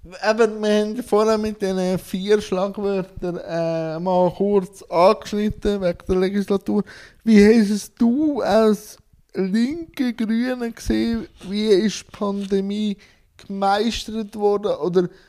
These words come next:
jetzt ist sie eher pausiert, man weiß noch nicht, wie der Herbst ist, aber wie hat sich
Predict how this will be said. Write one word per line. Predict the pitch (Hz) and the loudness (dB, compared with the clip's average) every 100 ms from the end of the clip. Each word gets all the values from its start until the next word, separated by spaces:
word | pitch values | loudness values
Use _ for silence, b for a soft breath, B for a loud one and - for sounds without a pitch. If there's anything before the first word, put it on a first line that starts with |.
| b b _ _ | b b _ _
jetzt | 220 220 - | -4 -4 0
ist | 220 185 | -2 0
sie | - 208 | -4 -6
eher | - 190 214 214 | 2 6 8 8
pausiert, | 214 208 196 196 208 226 233 | 8 6 6 4 0 -2 -4
man | 208 | -2
weiß | 202 196 | 2 4
noch | 196 208 | 2 -2
nicht, | 208 | -4
wie | 202 | -2
der | 185 | 0
Herbst | 185 214 214 - | 2 0 -4 -14
ist, | 226 | -8
aber | 202 190 | -8 -8
wie | 208 220 | -6 -6
hat | |
sich | 220 | -8